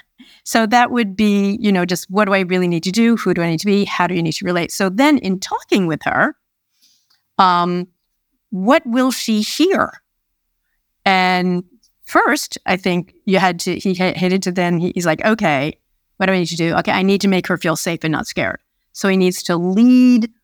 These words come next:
with leaning with understanding the world as she does, appreciating it.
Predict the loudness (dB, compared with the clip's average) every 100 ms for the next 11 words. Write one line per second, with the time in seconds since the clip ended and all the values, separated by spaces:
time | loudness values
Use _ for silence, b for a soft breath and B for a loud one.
0 | -2 0 2 0 -2 0 2 2 0 -2
1 | -2 -2 0 0 -4 -2 2 2 0 -2
2 | -2 0 -2 0 -2 -4 -6 -4 -2 0
3 | 0 0 -4 -8 -14 -4 -4 -2 -2 -2
4 | -2 -6 -8